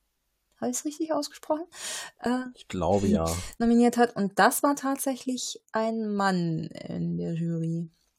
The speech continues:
Speaker 1: Aber, pff, keine Ahnung, ob das, ob die vielleicht dann einfach ein bisschen nüchterner an die Texte rangehen.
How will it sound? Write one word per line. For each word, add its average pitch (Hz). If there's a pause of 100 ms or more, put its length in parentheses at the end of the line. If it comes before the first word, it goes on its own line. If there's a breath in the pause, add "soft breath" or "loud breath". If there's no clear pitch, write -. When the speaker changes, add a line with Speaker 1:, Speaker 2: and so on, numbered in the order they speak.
(120)
Speaker 1:
Aber, 190
pff, -
keine 196
Ahnung, 190
ob -
das, -
ob -
die 196
vielleicht 196
dann 196
einfach 190
ein 220
bisschen 202
nüchterner 208
an 190
die 202
Texte 214
rangehen. 196